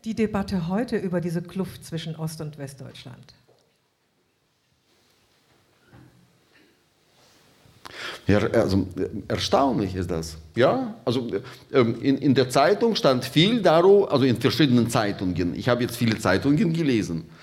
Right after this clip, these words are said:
Speaker 2: da stand, äh, dass die D-D-R-Geschichte überhaupt nicht, äh, aufgeklärt wurde. Also die N-S-Vergangenheit, ja, ist zu einem festen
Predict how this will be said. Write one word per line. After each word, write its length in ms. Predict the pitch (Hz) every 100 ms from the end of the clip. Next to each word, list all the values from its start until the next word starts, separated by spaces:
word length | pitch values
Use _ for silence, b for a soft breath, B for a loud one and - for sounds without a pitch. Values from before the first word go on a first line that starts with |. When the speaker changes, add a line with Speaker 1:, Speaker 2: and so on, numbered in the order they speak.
| B B -
Speaker 2:
da 140 | 113 107
stand, 520 | - 117 135 156 147
äh, 360 | 139 131 127 107 B B -
dass 200 | 139 139
die 140 | 113
D-D-R-Geschichte 720 | 123 113 123 127 131 151 131
überhaupt 440 | 113 107 123 123 127
nicht, 360 | 135 135 -
äh, 380 | 147 135 131 127 95
aufgeklärt 640 | 175 247 262 147 120 95
wurde. 440 | 104 98 87 90 87 B B B
Also 180 | 107 117
die 240 | 107 123
N-S-Vergangenheit, 1300 | 120 127 208 247 - 160 131 127 131 113 110 104 95 110
ja, 180 | 147 185 147
ist 420 | 147 131 - -
zu 100 | 131
einem 500 | 127 135 131 123 110
festen 1000 | 101 170 180 175 - 160 156 143 123 98